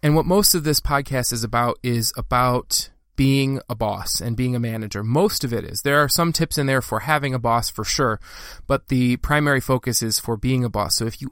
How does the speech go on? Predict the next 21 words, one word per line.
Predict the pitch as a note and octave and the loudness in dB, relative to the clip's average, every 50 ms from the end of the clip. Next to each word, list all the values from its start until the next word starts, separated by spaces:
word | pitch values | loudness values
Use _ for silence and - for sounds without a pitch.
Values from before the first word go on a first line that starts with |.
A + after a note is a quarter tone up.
| - | -4
are | - C#3 D3+ E3+ | 0 2 2 2
a | F3 | 2
boss | D3 D#3 D3+ D3+ D3+ - | 2 2 2 2 0 0
or | - B2 | 0 0
a | A2+ | 0
manager | A#2 B2 C3 C#3 C#3+ C3+ B2 B2+ B2 | 2 2 2 2 0 0 0 0 0
of | A2+ | 0
any | B2 B2 B2 | 0 0 -2
kind, | A#2 - - B2 A#2+ A#2+ A#2 A2 G#2+ - - - - - - - - - | -2 -4 -4 -4 -2 -2 -2 -2 -4 -6 -10 -16 -20 -20 -20 -20 -14 -8
she | - - - E3 E3+ | -4 -2 0 2 2
has | D#3+ D#3+ D3 C#3 - | 4 4 4 4 2
some | - - B2 A#2 A2+ A#2 | 2 2 2 0 0 0
wonderful | B2+ C#3 D3+ D3+ D3 C3+ - C3+ B2+ | 2 2 2 2 2 0 0 -2 -2
strategies | - - - B2+ B2 A#2+ A#2 A2+ G#2+ A#2 A#2 A2+ A2+ G#2+ - | -2 -2 0 0 0 0 -2 -2 -2 -2 -2 0 0 -2 -4
for, | - - - - A#2+ A2+ A2 A2 A2 A2 G#2+ - | -6 -6 -6 -4 -2 -2 0 -2 -2 -4 -4 -2
they | - C#3+ E3 D#3+ | 0 2 2 2
have | C3 A#2 G2 G2 - - | 0 -2 -4 -6 -6 -8
some | - A2+ A#2 | -4 -2 -2
wonderful | A2+ A2+ A2+ A2+ - A2+ | 0 0 -2 -2 -4 -6
strategies | G#2 - - A#2 A#2 A2+ G#2 - G#2 G2+ G2 - - | -4 -2 -2 -2 -2 -2 -4 -4 -6 -6 -4 -6 -6
for | - - A#2+ A#2 A#2 A2+ A2 G#2 G2+ | -6 -4 -2 0 0 2 0 -2 -4